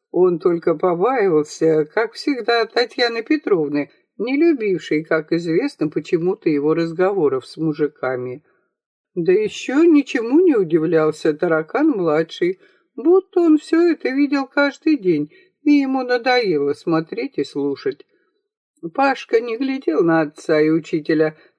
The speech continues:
торчал у окна, дышал на стекло, царапал ногтем иней, подбираясь незаметно к узелку с едой. Все-таки надо было ему знать, что прислала мать, чем можно заткнуть на ночь прожорливую пасть.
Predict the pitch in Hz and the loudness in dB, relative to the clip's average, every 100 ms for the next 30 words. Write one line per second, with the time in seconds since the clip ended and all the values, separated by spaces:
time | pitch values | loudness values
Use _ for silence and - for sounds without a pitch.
0 | - 196 196 - 302 330 226 170 156 165 | -4 -2 -2 -4 -2 0 0 -2 -2 -2
1 | 160 156 160 _ _ _ - 185 190 180 | -2 -2 -6 _ _ _ -10 0 2 2
2 | 190 180 165 156 - - 151 - 175 269 | 0 0 2 0 -2 -4 -4 -2 -2 -2
3 | 285 - 277 359 403 185 170 175 160 147 | -4 -4 -2 -2 -2 0 0 2 0 0
4 | - 156 - 185 269 269 262 262 _ _ | -4 -4 -4 -4 0 0 0 -4 _ _
5 | - 392 392 381 302 226 226 247 - 294 | -2 0 2 2 4 2 2 0 2 2
6 | 277 285 254 202 185 208 247 - 269 285 | 4 2 2 -2 -4 -6 -6 -8 -4 -4
7 | 254 - 160 - 175 151 151 151 156 _ | -2 -4 -4 -2 -2 0 0 0 -4 _
8 | _ - 170 156 151 170 160 160 175 339 | _ -2 -2 -4 -6 -4 -2 0 0 0
9 | 330 359 330 285 262 311 285 262 170 151 | 2 4 4 4 2 2 2 0 0 -2
10 | - 247 180 214 - 247 190 165 190 233 | -6 -6 -4 -6 -4 -2 0 0 -2 -2
11 | 156 - _ _ _ - 381 277 233 196 | -4 -6 _ _ _ 0 2 2 0 0
12 | 185 170 170 190 196 _ - 175 156 175 | 0 0 0 0 -2 _ -2 0 0 0
13 | 262 302 - - - 165 165 175 220 196 | 2 2 0 -8 -4 -2 0 0 0 0
14 | 151 151 147 147 147 - _ | 0 -2 -2 -4 -4 -6 _